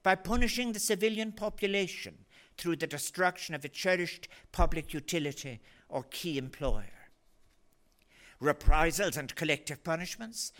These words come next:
were a key aspect of empire rule by the different forms of empire that were increasingly coming under opposition from below.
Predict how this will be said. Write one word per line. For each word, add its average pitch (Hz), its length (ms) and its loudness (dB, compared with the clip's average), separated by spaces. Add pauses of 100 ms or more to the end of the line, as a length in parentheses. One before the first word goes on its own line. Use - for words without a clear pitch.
(260)
were 185 140 4
a 202 80 4
key 254 380 -2
aspect 214 520 2
of 196 120 0
empire 202 420 0
rule 175 340 0 (300)
by 175 100 6
the 170 120 2
different 208 440 -2
forms 240 460 -4
of 151 100 -6
empire 135 520 0 (400)
that 170 140 2
were 180 100 2
increasingly 180 720 -2
coming 180 420 -2
under 151 260 -4
opposition 139 640 -6
from 143 260 -4
below. 131 420 -2